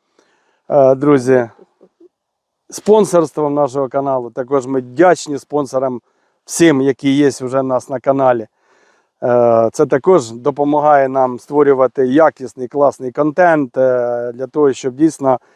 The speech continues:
е, його було зручно отримувати і використовувати в своїй практичній діяльності.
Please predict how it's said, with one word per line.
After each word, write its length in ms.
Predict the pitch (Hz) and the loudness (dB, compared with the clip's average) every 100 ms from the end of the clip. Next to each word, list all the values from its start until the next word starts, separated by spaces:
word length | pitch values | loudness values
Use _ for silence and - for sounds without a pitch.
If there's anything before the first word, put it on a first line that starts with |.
| _ _ _ _ _ | _ _ _ _ _
е, 140 | 135 127 | -2 2
його 520 | 143 135 147 139 117 107 147 101 | 2 4 4 2 0 -10 -20 -14
було 420 | 127 143 143 139 | -4 2 2 2
зручно 600 | 117 156 147 131 139 147 _ - | 2 0 0 0 -2 -2 _ -4
отримувати 600 | 147 185 185 147 127 139 | 0 2 4 4 2 0
і 40 | |
використовувати 760 | 139 127 147 135 175 156 127 127 | -2 -2 -2 0 2 2 2 -2
в 60 | |
своїй 220 | - 156 | 2 2
практичній 520 | 131 120 - 131 127 120 | 2 -4 -4 -6 -6 -4
діяльності. 540 | 117 98 87 - | -2 -2 -6 -18